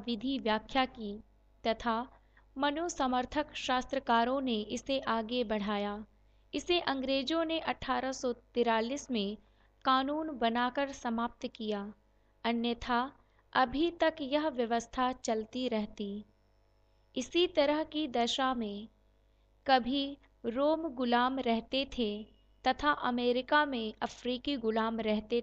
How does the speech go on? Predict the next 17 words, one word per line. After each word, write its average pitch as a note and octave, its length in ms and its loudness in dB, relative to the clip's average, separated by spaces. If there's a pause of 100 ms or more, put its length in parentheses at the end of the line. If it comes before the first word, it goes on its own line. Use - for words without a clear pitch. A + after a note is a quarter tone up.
(120)
थे। G3 100 -4 (800)
क्या F4 200 8
भारतीय B3+ 600 2
अछूतों B3+ 580 -2
की D4+ 220 -4
दशा A#3+ 440 0
में G#3+ 320 -4 (480)
ऐसी C4 400 4 (120)
कोई C4+ 380 2
स्थिति C#4 480 -6
है A3+ 340 -2 (400)
जो B3 160 -4 (100)
उन्हें B3+ 480 -4 (380)
अमेरिकी C#4+ 680 4 (120)
अश्वेत D4+ 640 0
गुलामों A#3 520 2 (120)
तथा B3 300 0